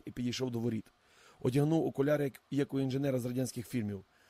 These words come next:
Витягнув картку і простягнув її до пластикової пластинки на стіні.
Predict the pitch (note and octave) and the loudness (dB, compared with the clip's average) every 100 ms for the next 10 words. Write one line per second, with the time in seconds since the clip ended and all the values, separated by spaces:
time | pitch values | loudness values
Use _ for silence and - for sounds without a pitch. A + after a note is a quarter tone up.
0 | _ - D3+ D3+ C#3 C#3 - D#3 - C3+ | _ -2 0 2 2 0 0 -2 -2 -4
1 | A#2+ B2 B2+ C3 C#3+ C3 A#2 B2 C3 - | -4 -4 -2 -2 0 0 -2 -2 -4 -2
2 | C3 B2 A#2 - B2 A#2 A#2+ A2 B2 A2+ | -2 0 -2 -4 -4 -2 -4 -4 -4 -4